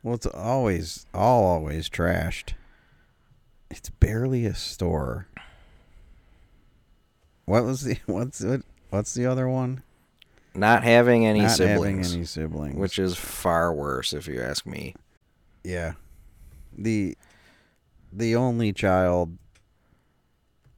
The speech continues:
Speaker 1: theory is pretty brutal. Mo-,
Speaker 2: Mm-hmm.
Speaker 1: most of them that I know are ass.
Speaker 2: Okay.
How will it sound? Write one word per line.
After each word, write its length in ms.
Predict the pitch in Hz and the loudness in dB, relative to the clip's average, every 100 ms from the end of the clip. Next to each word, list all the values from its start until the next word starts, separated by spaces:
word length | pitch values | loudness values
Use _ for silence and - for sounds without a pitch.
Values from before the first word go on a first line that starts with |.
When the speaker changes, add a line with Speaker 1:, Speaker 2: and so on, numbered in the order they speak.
| _ - | _ -6
Speaker 1:
theory 560 | 87 85 80 78 82 _ - _ _ _ _ _ _ - - - - - | -4 -2 -4 -6 -8 _ -20 _ _ _ _ _ _ -16 -14 -14 -16 -14
is 260 | 82 73 - _ _ | -12 -12 -16 _ _
pretty 240 | - 82 76 | -4 -2 -4
brutal. 540 | 78 78 80 76 76 - - - _ - - | -8 -8 -6 -6 -8 -12 -20 -20 _ -18 -6
Mo-, 220 | 95 95 | -2 0
Speaker 2:
Mm-hmm. 240 | 92 110 123 | 2 2 2
Speaker 1:
most 340 | 101 101 - | 0 -2 -6
of 400 | 95 85 - - | -8 -8 -12 -10
them 380 | 82 82 82 78 - 82 | -8 -6 -8 -10 -12 -8
that 160 | 82 | -8
I 140 | 78 80 | -6 -6
know 260 | 80 73 | -8 -8
are 180 | 71 69 | -8 -8
ass. 460 | 73 67 71 - - _ _ _ _ _ _ _ _ - 101 | -8 -8 -10 -14 -18 _ _ _ _ _ _ _ _ -12 -4
Speaker 2:
Okay. 680 | 95 - - - - - | -4 -6 -12 -12 -12 -16